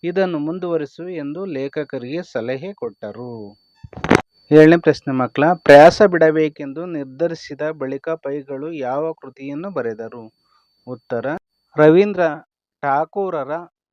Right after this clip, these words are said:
ಆಯಿ ಭುವನ ಮನಮೋಹಿನಿ ಎಂದು ಮೊದಲಾಗುವ ಭಾರತ ಲಕ್ಷ್ಮಿ ಎಂಬ ಬಂಗಾಳಿ ಗೀತೆ, ಶಿಶು ಎಂಬ ಗ್ರಂಥದಲ್ಲಿನ ವಿದಾಯ ಎಂಬ ಗೀತೆ ಮತ್ತು ಮೊಹಮ್ಮದ್ ಇಕ್ಬಾಲರ ಹಿಂದೂಸ್ತಾನ್ ಅಮಾರ ಎಂಬ ಉರ್ದು ಗೀತೆ ಕೃತಿಗಳನ್ನು ಕನ್ನಡೀಕರಿಸಿದರು.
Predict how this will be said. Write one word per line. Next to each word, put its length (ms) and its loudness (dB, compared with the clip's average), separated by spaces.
ಆಯಿ 420 -12
ಭುವನ 420 -8
ಮನಮೋಹಿನಿ 920 -10
ಎಂದು 320 -6
ಮೊದಲಾಗುವ 760 -4
ಭಾರತ 440 -8
ಲಕ್ಷ್ಮಿ 480 -14
ಎಂಬ 260 -10
ಬಂಗಾಳಿ 580 -8
ಗೀತೆ, 360 -14
ಶಿಶು 340 -6
ಎಂಬ 320 -4
ಗ್ರಂಥದಲ್ಲಿನ 840 -8
ವಿದಾಯ 480 -8
ಎಂಬ 220 -10
ಗೀತೆ 400 -18
ಮತ್ತು 360 -12
ಮೊಹಮ್ಮದ್ 480 -8
ಇಕ್ಬಾಲರ 540 -12
ಹಿಂದೂಸ್ತಾನ್ 600 -4
ಅಮಾರ 460 -8
ಎಂಬ 280 -14
ಉರ್ದು 360 -16
ಗೀತೆ 340 -14
ಕೃತಿಗಳನ್ನು 680 -10
ಕನ್ನಡೀಕರಿಸಿದರು. 1600 -10